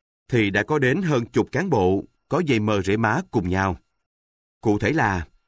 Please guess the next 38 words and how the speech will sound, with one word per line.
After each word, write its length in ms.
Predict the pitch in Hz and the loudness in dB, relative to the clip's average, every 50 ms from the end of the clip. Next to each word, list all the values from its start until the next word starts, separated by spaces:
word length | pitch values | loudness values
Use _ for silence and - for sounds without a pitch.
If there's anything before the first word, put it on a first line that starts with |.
| _ _ _ _ _ _ | _ _ _ _ _ _
có 120 | - 143 | -2 0
mấy 160 | 143 147 151 185 | 0 0 0 0
người 360 | 208 175 127 110 104 104 98 | 2 2 2 4 2 2 2
gọi 220 | 90 101 98 104 | 0 0 -2 0
hai 200 | 104 123 120 123 | 0 0 0 0
ông 240 | 110 120 117 113 104 | 0 0 0 -2 -4
phó 200 | - - 120 170 | -4 -4 -4 -4
chủ 140 | 180 196 185 | -2 -4 -2
tịch 180 | 127 120 - | -2 -4 -4
huyện 300 | - 101 98 92 92 107 - - _ _ _ _ | 0 0 0 0 0 -2 -6 -8 _ _ _ _
là 260 | 98 95 95 90 87 | -4 0 0 0 -2
cha, 460 | - - 120 113 113 117 113 92 - _ _ _ _ _ _ _ _ _ _ | -2 -4 -2 -2 0 -2 -2 -6 -8 _ _ _ _ _ _ _ _ _ _
có 100 | 139 135 | -2 -2
mấy 180 | 131 135 165 | 0 0 0
người 380 | 202 185 131 107 101 98 87 80 - _ _ _ _ | 0 2 2 2 2 2 0 -2 -6 _ _ _ _
gọi 180 | - 107 101 110 | -2 0 0 2
ông 160 | 110 110 110 | 0 0 0
bí 100 | 135 170 | 0 0
thư 180 | - 170 131 | 2 0 0
huyện 340 | 110 98 98 92 92 95 107 - - _ _ | 2 2 2 2 2 0 -4 -6 -10 _ _
là 200 | - 104 101 90 | -4 -2 -2 -2
cháu, 460 | - - 117 104 101 117 160 208 - - _ _ _ _ _ - | -2 -2 -2 -2 -2 -2 -4 -8 -8 -12 _ _ _ _ _ -4
là 180 | 104 98 90 | 0 0 0
em 240 | - - 104 104 92 | 0 0 -2 -2 -2
họ, 400 | 92 92 85 80 85 90 87 - _ _ _ _ _ | -2 -2 0 0 2 0 -2 -4 _ _ _ _ _
là 200 | 98 95 90 - | -2 0 0 0
anh 180 | - 101 98 | 0 -2 -4
họ, 380 | 98 92 85 82 85 92 - - _ _ _ _ _ | -2 -2 -2 0 0 -2 -4 -8 _ _ _ _ _
là 160 | - 104 98 85 | -4 -2 -2 -2
chú 240 | - - 127 185 190 | -2 -2 -2 -2 0
ruột, 240 | 147 123 101 98 85 - _ _ _ _ | 0 0 0 0 0 -4 _ _ _ _
là 180 | 104 101 90 82 - _ | -2 -2 -2 -2 -4 _
cha 160 | - 117 110 - | -4 -4 -2 -2
chồng, 240 | - 101 92 90 85 78 - _ _ _ _ _ | -2 -2 -2 -2 -4 -8 -12 _ _ _ _ _
là 180 | - 95 92 92 | -2 0 0 2
bác 220 | 92 127 180 - | 2 0 -2 -2
Xuy 160 | - 143 127 | -4 -4 -2
Gia. 320 | 104 110 107 107 107 98 | 0 0 0 0 0 -2